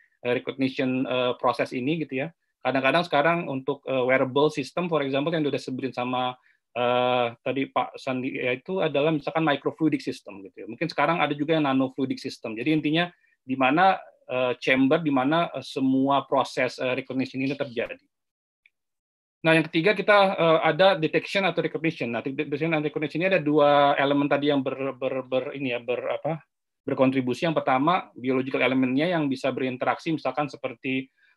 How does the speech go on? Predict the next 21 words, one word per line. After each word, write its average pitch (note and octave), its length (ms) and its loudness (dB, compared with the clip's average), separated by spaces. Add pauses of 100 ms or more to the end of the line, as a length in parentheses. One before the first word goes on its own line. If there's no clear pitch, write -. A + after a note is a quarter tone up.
(100)
eh, B2 240 0
enzymes D3 640 2
gitu C3+ 240 -6
ya, D3 160 0
yang C3 160 0
akan C3+ 160 -4
berinteraksi C3 400 -6
specifically D3+ 800 -6 (240)
hanya C#3 240 0
untuk, D3+ 400 -2
eh, C3 320 2 (160)
partikel C3+ 480 -2
yang C3 160 -2
kita C3 160 -6
pengen B2+ 240 -4
deteksi D3+ 480 -6
gitu B2 80 -10
ya. C3 160 -6 (320)
Terus D#3+ 160 -6
detection-nya D#3+ 640 0
itu F3 400 -4